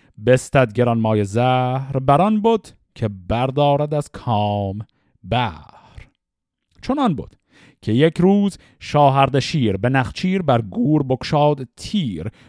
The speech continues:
چو بگذشت نیمی ز روز دراز، سپه بد ز نخچیرگه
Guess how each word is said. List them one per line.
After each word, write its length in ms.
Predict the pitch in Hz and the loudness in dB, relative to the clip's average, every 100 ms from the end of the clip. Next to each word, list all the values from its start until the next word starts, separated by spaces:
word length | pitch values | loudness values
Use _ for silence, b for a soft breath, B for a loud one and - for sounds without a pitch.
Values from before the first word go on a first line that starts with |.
| b | b
چو 120 | - | -4
بگذشت 640 | 202 202 135 131 117 104 - | 0 0 4 4 4 0 -4
نیمی 640 | 107 120 190 180 110 101 | -4 -2 -2 -2 -2 -4
ز 100 | 95 | -2
روز 340 | 107 110 113 101 | 0 0 -2 -4
دراز، 800 | 98 92 110 139 147 147 151 165 | -6 -4 -2 2 4 2 0 -6
سپه 380 | 220 202 190 | -4 -2 -4
بد 220 | 180 214 196 b b | -4 -4 -6 b b
ز 80 | _ | _
نخچیرگه 680 | 151 131 - 139 98 127 123 | -2 -2 0 -2 -2 -2 -2